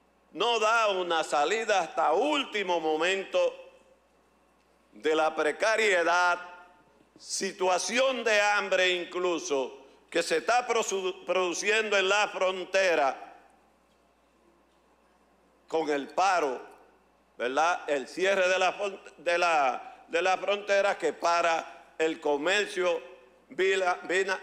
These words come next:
binacional o multinacional entre ambos países.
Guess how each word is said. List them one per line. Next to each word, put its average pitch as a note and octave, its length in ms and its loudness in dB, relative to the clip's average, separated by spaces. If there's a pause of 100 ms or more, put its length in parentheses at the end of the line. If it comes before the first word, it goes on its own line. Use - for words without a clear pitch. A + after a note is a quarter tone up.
binacional F#3+ 1000 0 (460)
o C#3+ 140 0
multinacional F#3 1120 0 (1000)
entre D#3 420 2
ambos D#3 360 2
países. B2+ 640 -2